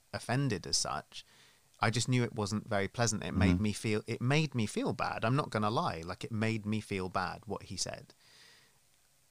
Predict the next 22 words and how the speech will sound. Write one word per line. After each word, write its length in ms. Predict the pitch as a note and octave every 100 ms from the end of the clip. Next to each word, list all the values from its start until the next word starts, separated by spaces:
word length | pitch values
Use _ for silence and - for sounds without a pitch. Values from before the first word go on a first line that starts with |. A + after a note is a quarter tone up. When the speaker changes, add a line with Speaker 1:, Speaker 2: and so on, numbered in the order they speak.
| -
Speaker 1:
I 100 | A2+
don't 180 | A#2 A#2
know 240 | A2+ G#2+
that, 180 | G#2+ - - - B2
that, 160 | - - -
like, 260 | - A#2 -
now 600 | A#2 B2 D3 E2 F#2 A2+
I 120 | A2
feel 340 | G#2+ - A#2+ G#2
worse 500 | G2 A2 C3 C#3 -
about 380 | F#2 D#2+ E2 F2+
it 180 | -
than 120 | A2+ G#2+
I 100 | G#2+
did 240 | A2+ G2+
then, 340 | D#3+ A2 E2+ -
because 280 | F#2+ G#2+ G2+
I've 160 | G2+
learnt 300 | A2 A2 G#2
more 400 | G#2 G#2+ B2+ G2+
about 300 | F2+ F#2 F#2
how 400 | - G#2 G2+ G2